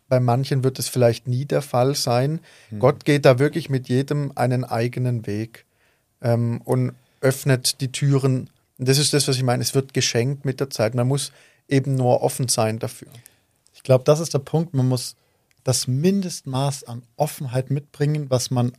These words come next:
Speaker 2: eigentlich ja jedem mitbringen sollte, mit dem man in irgendeiner Art und Weise einen Austausch pflegt oder so. Das schuldet man dem anderen gegenüber auch.
Speaker 1: Ja.
Speaker 2: Ähm, und wenn wir dieses Mindestmaß an Offenheit auch Gott, Jesus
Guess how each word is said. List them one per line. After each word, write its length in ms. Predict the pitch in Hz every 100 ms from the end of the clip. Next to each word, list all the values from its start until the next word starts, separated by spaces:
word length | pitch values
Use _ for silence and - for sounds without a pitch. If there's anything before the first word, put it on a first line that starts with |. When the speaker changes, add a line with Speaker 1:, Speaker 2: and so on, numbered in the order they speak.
| _
Speaker 2:
eigentlich 340 | 135 139 139
ja 60 | 117
jedem 400 | 98 120 147 131
mitbringen 440 | 117 - 120 117
sollte, 380 | 110 110 117 123
mit 180 | 117 -
dem 100 | 123
man 140 | 123
in 100 | 120 123
irgendeiner 340 | 123 127 -
Art 140 | 117
und 100 | 123
Weise 280 | 104 123 120
einen 100 | 120
Austausch 500 | - 131 - 135 123 -
pflegt 300 | 127 135 135
oder 120 | 127
so. 200 | 139 143 - _ -
Das 120 | 104
schuldet 480 | - 160 202 185 117
man 120 | 110
dem 140 | 107
anderen 280 | 110 110 113
gegenüber 420 | 110 113 113 110
auch. 220 | 117 160
Speaker 1:
Ja. 220 | 135 127 - - _ -
Speaker 2:
Ähm, 180 | 127 -
und 140 | 139
wenn 160 | 135 139
wir 140 | 131 - _ _ -
dieses 340 | 160 139 131
Mindestmaß 580 | 139 180 208 - 139 139
an 80 | 131
Offenheit 460 | 147 - 143 143 -
auch 280 | 131 123 - _ _ _ _ _ _
Gott, 300 | 139 147 -
Jesus 580 | 127 147 147 156 -